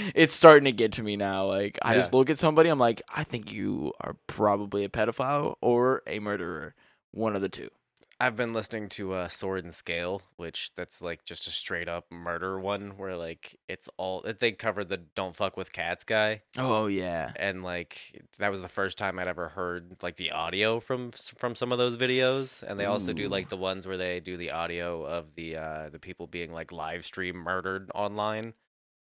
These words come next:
Speaker 1: No shit.
Speaker 2: It's happened a few times.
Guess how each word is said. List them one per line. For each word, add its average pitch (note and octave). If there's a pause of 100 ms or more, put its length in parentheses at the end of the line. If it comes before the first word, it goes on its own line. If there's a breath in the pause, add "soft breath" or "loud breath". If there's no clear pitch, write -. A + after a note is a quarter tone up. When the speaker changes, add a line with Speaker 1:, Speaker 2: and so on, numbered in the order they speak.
Speaker 1:
No F2+
shit. -
Speaker 2:
It's F2
happened G2
a G2
few G#2
times. G#2